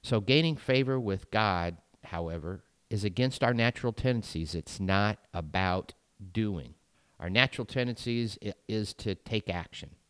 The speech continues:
to gain favor by acting in a certain way and doing something.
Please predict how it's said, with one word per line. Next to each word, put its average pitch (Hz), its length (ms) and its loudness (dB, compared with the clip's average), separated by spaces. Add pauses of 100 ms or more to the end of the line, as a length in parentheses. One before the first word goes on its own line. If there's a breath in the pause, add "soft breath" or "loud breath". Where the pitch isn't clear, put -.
(120)
to 90 100 -6
gain 127 300 4
favor 120 400 2
by 95 400 2
acting 107 400 -2
in 92 80 -2
a 90 40 -6
certain 95 380 -6
way 85 400 -2
and 85 220 -12
doing 87 280 -4
something. - 460 -12